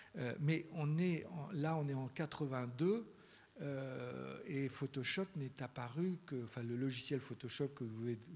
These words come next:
vous, que je pense que vous connaissez, euh, qui est un outil, bien sûr, mais, mais cet outil,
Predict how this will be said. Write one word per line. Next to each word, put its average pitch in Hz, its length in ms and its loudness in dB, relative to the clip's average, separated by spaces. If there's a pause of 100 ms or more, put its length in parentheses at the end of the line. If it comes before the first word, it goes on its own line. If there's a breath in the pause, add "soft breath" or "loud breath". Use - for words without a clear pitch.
(120)
vous, 117 180 -4 (400 loud breath)
que - 100 -10
je - 60 -8
pense 131 220 -2
que 113 60 -8
vous 110 60 -8
connaissez, 127 560 2 (460 loud breath)
euh, 120 720 -2
qui - 100 -8
est 117 80 -10 (400)
un 120 80 -4
outil, 151 380 -2
bien 135 160 -2
sûr, 190 240 2
mais, 147 160 4 (400 loud breath)
mais 135 240 4
cet 139 320 2
outil, 185 440 0